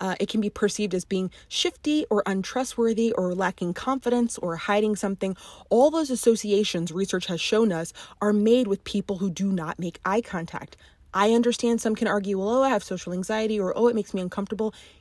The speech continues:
If that is you, I'm gonna throw this out there, by the way. If you go on YouTube and you search, um,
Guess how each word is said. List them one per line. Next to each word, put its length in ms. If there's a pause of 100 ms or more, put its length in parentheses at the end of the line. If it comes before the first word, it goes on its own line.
(140)
If 160
that 160
is 180
you, 160
I'm 120
gonna 160
throw 240
this 180
out 140
there, 100
by 140
the 80
way. 160 (340)
If 160
you 200
go 280
on 160
YouTube 580
and 140
you 160
search, 540
um, 540